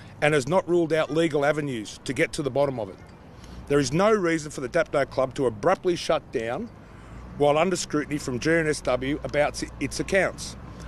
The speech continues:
What's more, the decision is unlawful according to the Dapto Club's own constitution.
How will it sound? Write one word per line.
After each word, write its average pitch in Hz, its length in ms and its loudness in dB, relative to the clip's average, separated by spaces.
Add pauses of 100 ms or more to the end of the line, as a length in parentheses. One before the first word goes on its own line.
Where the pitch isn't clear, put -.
(140)
What's 208 280 2
more, 151 240 4
the 143 80 2
decision 160 360 -2
is 131 120 0
unlawful 185 600 2 (380)
according 156 380 4
to 151 100 2
the 135 60 -2
Dapto 165 440 2
Club's 143 340 0 (140)
own 175 340 4
constitution. 143 840 -2